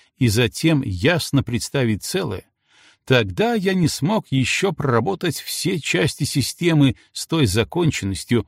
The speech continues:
глубиной и основательностью, которые достигаются лишь многолетним размышлением над нею, необходимым для того, чтобы исправить и прояснить ее на бесконечных фактах, обосновать ее разнообразными доказательствами,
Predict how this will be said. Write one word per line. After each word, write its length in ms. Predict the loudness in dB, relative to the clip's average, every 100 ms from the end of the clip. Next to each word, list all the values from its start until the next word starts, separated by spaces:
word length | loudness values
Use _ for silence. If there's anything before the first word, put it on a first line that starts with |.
| -2
глубиной 720 | 2 2 4 4 6 4 2
и 60 | -2
основательностью, 960 | -4 -2 -2 -2 -4 -8 -8 -10 -14 -16 _ -20 _
которые 420 | -2 0 2 2
достигаются 800 | 2 0 0 -2 0 0 -2 -2
лишь 320 | 0 0 0
многолетним 680 | 2 2 2 0 -2 0 0
размышлением 840 | 2 2 2 0 -2 2 4 4 2
над 220 | 0 -2
нею, 300 | -6 -10 -18 _ _ _ -2
необходимым 800 | 0 0 -2 -4 0 2 4 4
для 120 | 0
того, 220 | -2 -4
чтобы 360 | -2 0 2 0 _ -4
исправить 760 | -4 -2 -2 0 0 -2 -6 -12 -8
и 180 | -4 -4
прояснить 800 | 0 2 2 -2 -2 -2 -2 0
ее 440 | 0 2 2 2
на 200 | 2 2
бесконечных 720 | 0 0 0 2 0 0 -2
фактах, 520 | 0 -2 -2 -4 -4 _ _ -4
обосновать 720 | -2 -2 0 2 2 0 -2
ее 240 | -2 0
разнообразными 680 | 2 0 0 0 0 2 0
доказательствами, 1000 | 0 0 0 0 -2 -4 -6 0 0 0